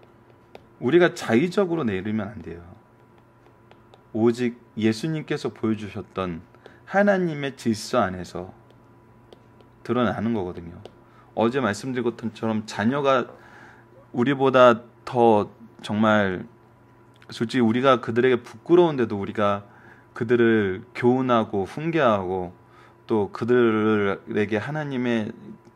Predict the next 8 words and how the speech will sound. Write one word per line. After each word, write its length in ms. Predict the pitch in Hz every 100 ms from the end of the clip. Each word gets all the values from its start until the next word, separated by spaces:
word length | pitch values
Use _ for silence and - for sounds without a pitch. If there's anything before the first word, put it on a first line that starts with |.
| -
축복의 460 | - - 165 151
통로가 400 | - 247 269 233
되는 200 | 131 107
것은 380 | 95 95 107 95 - - - -
바로 220 | 135 120
예수님을 560 | 104 110 165 170 156
의지하기 280 | 98 104 101
때문이거든요. 640 | 110 131 143 120 104 -